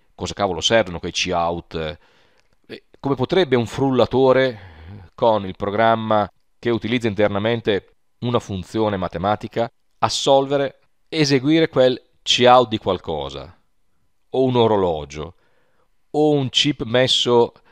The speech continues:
a controllare il sistema di frenata di un pneumatico? Non ha senso. Allora, la funzione esiste per il suo scopo principale, è un calcolo, ok, termina dandomi il risultato di quel calcolo.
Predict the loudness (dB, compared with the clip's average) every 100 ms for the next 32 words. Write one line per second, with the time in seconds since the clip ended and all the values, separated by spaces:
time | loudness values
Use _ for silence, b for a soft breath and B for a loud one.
0 | b b -8 -4 -4 -2 -2 2 4 4
1 | 4 0 -2 -6 -4 -2 -4 -4 -4 -2
2 | -2 0 -2 -4 -6 -8 -8 -8 -10 -12
3 | -18 -18 -18 -12 -8 -8 -6 -4 -4 -4
4 | -10 -12 _ _ _ _ _ _ -6 -2
5 | -2 -4 -4 0 0 0 -4 -4 -2 -2
6 | -2 -2 -4 _ _ _ _ _ _ _
7 | -2 -2 -2 -4 -4 -4 -10 -10 -6 -4
8 | -2 -4 -6 -2 0 0 0 2 0 -4
9 | -4 -6 -10 -6 -6 -6 -2 0 0 0
10 | -2 -4 -2 2 2 2 -2 -2 -4 -4
11 | -6 2 4 2 -6 -12 -14 -10 -12 -12
12 | -18 -20